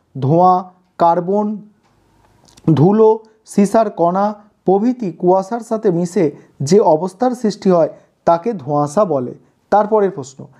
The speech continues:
মানুষের ওপর বায়ু দূষণের দুটি প্রভাব। এক নম্বর, ধোঁয়াশার প্রভাবে চোখ জ্বালা করে, দৃষ্টি ঝাপটা হ-, ঝাপসা হয়ে যায়। দৃষ্টি কী হয়ে যায়? ঝাপসা হয়ে যায়। দু নম্বর পয়েন্ট,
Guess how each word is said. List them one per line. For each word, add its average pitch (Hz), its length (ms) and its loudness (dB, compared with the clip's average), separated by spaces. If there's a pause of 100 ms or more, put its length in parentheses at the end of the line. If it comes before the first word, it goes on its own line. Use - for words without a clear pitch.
(280)
মানুষের 233 460 0
ওপর 196 340 -2 (320)
বায়ু 175 280 2
দূষণের 226 460 -6
দুটি 185 220 0
প্রভাব। 143 520 -2 (260)
এক 175 260 2
নম্বর, 208 340 0 (360)
ধোঁয়াশার 220 520 0
প্রভাবে 175 520 -2 (300)
চোখ 214 340 2
জ্বালা 170 320 0
করে, 190 300 -2 (340)
দৃষ্টি 214 640 0 (200)
ঝাপটা 175 480 -2
হ-, 165 140 -6 (180)
ঝাপসা 175 440 -2
হয়ে 143 220 -2
যায়। 135 180 -12 (340)
দৃষ্টি 202 360 2
কী 226 120 2
হয়ে 226 120 4
যায়? 277 180 0 (320)
ঝাপসা 180 440 0
হয়ে 143 200 -6
যায়। 127 240 -8 (340)
দু 190 100 4
নম্বর 277 280 2
পয়েন্ট, 170 320 -2